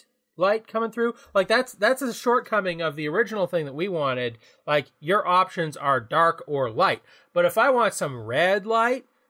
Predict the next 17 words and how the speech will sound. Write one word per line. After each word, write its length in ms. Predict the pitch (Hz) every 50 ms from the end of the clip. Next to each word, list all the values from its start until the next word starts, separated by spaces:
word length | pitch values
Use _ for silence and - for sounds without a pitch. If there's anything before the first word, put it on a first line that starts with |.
| _ _ -
then 320 | 165 175 175 170 165 165 -
I 160 | 156 175 175
could 80 | 175 156
just 180 | 170 165 -
be 140 | - 170 160
like, 300 | 160 160 156 151 147 -
"Hey, 440 | - 208 220 233 214 180 139 117 - _ _ _ _
my 220 | 160 156 160 165 151
smart 520 | - - - - 180 180 180 220 233 -
window 840 | 185 160 160 151 151 143 143 135 135 131 127 127 123 127 135 135 117 -
with 280 | 143 143 135 139 -
the, 120 | - 151 139
with 200 | 135 139 131 -
the 80 | 151
water 460 | 131 135 156 185 208 214 185 170 151
in 200 | 143 135 131 127
it, 340 | 127 123 120 123 127 - -